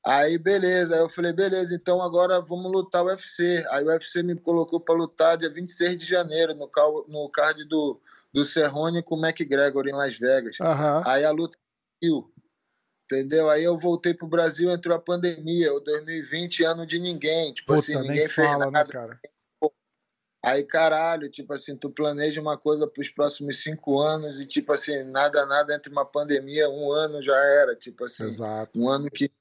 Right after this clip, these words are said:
Speaker 1: ninguém fez, pô, desculpa a palavra, mas porra nenhuma,
Speaker 2: Exa-, não,
Speaker 1: entendeu?
Speaker 2: exatamente, exatamente, pra-, praticamente
Speaker 1: Aí
Speaker 2: perdido, né?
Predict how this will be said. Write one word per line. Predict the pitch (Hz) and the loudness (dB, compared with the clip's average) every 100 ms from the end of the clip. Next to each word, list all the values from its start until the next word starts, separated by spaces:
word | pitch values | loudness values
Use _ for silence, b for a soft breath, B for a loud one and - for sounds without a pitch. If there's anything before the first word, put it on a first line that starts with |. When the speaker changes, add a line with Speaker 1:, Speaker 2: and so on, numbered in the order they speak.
| _ | _
Speaker 1:
ninguém | 131 147 | -4 -2
fez, | - 151 147 - _ _ _ _ _ _ _ | 2 0 0 -8 _ _ _ _ _ _ _
pô, | - 139 | 2 2
desculpa | 120 113 143 147 | 2 -4 -6 0
a | 143 | 0
palavra, | 147 143 131 | 4 2 2
mas | 123 | -4
porra | - 147 147 | -2 0 0
nenhuma, | 156 151 175 165 | -2 -2 0 2
Speaker 2:
Exa-, | 147 160 | 4 2
não, | 170 233 | 2 2
Speaker 1:
entendeu? | 160 135 | 4 2
Speaker 2:
exatamente, | 139 131 175 196 170 160 - | 2 -2 -2 0 -2 -4 -6
exatamente, | 123 135 160 165 139 | -6 -4 -4 -4 -6
pra-, | 127 139 _ | -4 -6 _
praticamente | 147 147 143 151 160 | -4 0 2 2 2
Speaker 1:
Aí | 170 | 4
Speaker 2:
perdido, | 180 196 151 170 143 | 4 0 0 -2 -2
né? | 139 147 | -4 -6